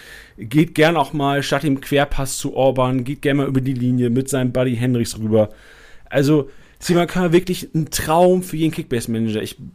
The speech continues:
in meinem Kopf, ich overpay den jetzt schon, in meinem Kopf. Der ist noch nicht mal auf dem Markt, ich overpay den schon in meinem Kopf.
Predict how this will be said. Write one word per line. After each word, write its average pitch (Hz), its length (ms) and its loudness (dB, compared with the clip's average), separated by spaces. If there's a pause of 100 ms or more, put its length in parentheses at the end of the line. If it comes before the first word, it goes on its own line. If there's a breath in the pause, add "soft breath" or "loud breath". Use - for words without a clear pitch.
(300)
in 143 220 -2
meinem 180 180 2
Kopf, - 380 -4
ich - 180 -4
overpay 139 380 2
den 139 140 0
jetzt 131 200 0
schon, 98 220 -4
in 139 160 2
meinem 127 180 0
Kopf. - 160 -8
Der 139 80 -2
ist 165 80 2
noch 196 60 4
nicht 180 80 2
mal 156 60 2
auf 139 100 -2
dem 143 60 -2
Markt, 110 200 -2
ich 131 100 -4
overpay 135 320 2
den 117 100 -2
schon 101 160 -6
in 98 100 -4
meinem 101 180 -4
Kopf. - 280 -2